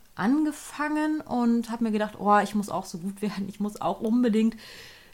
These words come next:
den Kopfstand können, die Krähe können" und so weiter und so fort. Und ich habe halt gemerkt, dass je länger ich Yoga praktiziere, desto besser wird es und ich muss meinem Körper einfach die Zeit geben.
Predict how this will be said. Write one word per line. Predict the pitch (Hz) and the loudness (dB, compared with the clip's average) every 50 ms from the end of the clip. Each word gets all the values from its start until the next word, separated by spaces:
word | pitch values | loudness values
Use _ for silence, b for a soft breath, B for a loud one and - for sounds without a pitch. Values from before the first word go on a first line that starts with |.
| B - | B 2
den | 339 330 294 | 4 4 4
Kopfstand | - 233 247 240 - - 247 240 233 233 | 4 2 0 -2 0 0 2 2 2 2
können, | - 226 233 226 226 233 226 226 226 226 | 2 2 4 6 6 6 6 6 6 6
die | 240 262 262 | 4 4 2
Krähe | - - 220 220 220 214 208 208 | 0 -2 0 4 4 4 4 2
können" | 208 - 214 214 208 208 208 214 | 0 0 0 0 2 4 2 2
und | 208 220 226 214 214 | 4 2 0 0 0
so | 202 | 0
weiter | 190 190 185 185 185 185 | 0 0 0 0 -2 -4
und | 175 170 | -4 -6
so | 185 | -6
fort. | 180 - - 208 247 320 370 | -10 -6 -4 0 0 0 0
Und | 330 311 277 277 262 - | 0 0 -2 -2 -2 -6
ich | 247 - 220 | -10 -8 -4
habe | 247 269 294 285 277 269 | 0 0 0 2 0 0
halt | 254 254 254 247 247 - - - _ _ _ _ 214 | 0 0 0 0 -2 -4 -6 -14 _ _ _ _ 0
gemerkt, | 196 196 262 320 302 277 339 370 - - B B B B B B B | 2 2 2 2 0 0 -2 -2 -6 -12 B B B B B B B
dass | - 226 214 214 - | -4 -4 -4 -4 -4
je | 202 196 | -4 -2
länger | 185 208 226 254 - 202 | -2 0 -2 -2 -2 -4
ich | - | -4
Yoga | 220 214 208 202 | -4 -4 -4 -6
praktiziere, | 202 - - - - 175 - - - 220 220 202 160 185 233 254 B B B B B B B | -8 -8 -16 -12 -12 -12 -12 -10 -8 -8 -8 -6 -6 -8 -8 -8 B B B B B B B
desto | - 185 185 - - - 185 180 180 175 175 - | -6 -6 -6 -6 -6 -2 -2 -2 -2 -2 -6 -8
besser | _ 180 180 175 - 208 190 180 165 147 | _ -8 -8 -6 -4 -2 -2 -2 -2 0
wird | 180 208 214 180 | -2 -2 0 0
es | 165 175 226 233 - | -2 -4 -4 -6 -8
und | - - 185 180 170 | -8 -6 -4 -4 -4
ich | 185 185 185 - | -6 -8 -4 -2
muss | 196 190 202 196 - | 0 0 0 0 0
meinem | 208 185 185 | -2 -2 -2
Körper | - 202 190 185 - 214 | -2 -4 -4 -2 -2 -2
einfach | - 175 185 - 185 160 | -2 -2 -4 -4 -8 -10
die | - - 170 | -10 -12 -12
Zeit | - - - 165 147 - | -10 -10 -10 -10 -10 -6
geben. | - 190 214 208 175 180 220 214 | -2 0 0 0 0 -2 -4 -6